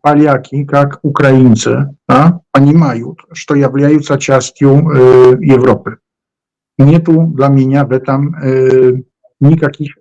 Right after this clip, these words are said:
э, сомнений. Скажем, dziesięć, piętnaście lat temu nazad myślenie Ukraińców mogłoby, by, mogło być ciut, ciut drugoje,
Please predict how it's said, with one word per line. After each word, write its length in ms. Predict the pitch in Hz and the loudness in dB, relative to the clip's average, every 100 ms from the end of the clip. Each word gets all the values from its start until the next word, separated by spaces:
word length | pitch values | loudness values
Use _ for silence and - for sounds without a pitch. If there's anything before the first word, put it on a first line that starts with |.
| - | -6
э, 180 | 131 123 | -4 -2
сомнений. 580 | 143 131 120 98 110 _ _ _ _ _ _ - _ _ - | -2 0 2 0 -4 _ _ _ _ _ _ -20 _ _ -6
Скажем, 540 | 185 185 175 160 160 - | -2 0 2 2 0 -6
dziesięć, 500 | 113 170 208 170 - | 0 2 2 -2 -6
piętnaście 520 | 135 - 185 202 139 135 | -6 -2 -2 -2 -4 -2
lat 220 | 143 139 | -4 -2
temu 260 | 143 139 | -2 2
nazad 560 | 139 123 117 117 - - - | 2 0 -2 -6 -8 -20 -2
myślenie 500 | 139 139 139 180 180 | 2 2 2 2 4
Ukraińców 580 | 170 160 151 165 165 160 | 2 0 0 0 0 0
mogłoby, 600 | 147 147 156 160 156 151 | -2 -2 0 0 0 0
by, 280 | 147 156 165 160 | -2 -2 -2 -2
mogło 340 | 147 151 165 | -2 0 0
być 300 | 160 165 - | 0 -4 -6
ciut, 140 | 175 - | -8 -6
ciut 120 | 156 | -8
drugoje, 600 | 143 160 156 123 113 156 | -2 0 0 0 -2 -4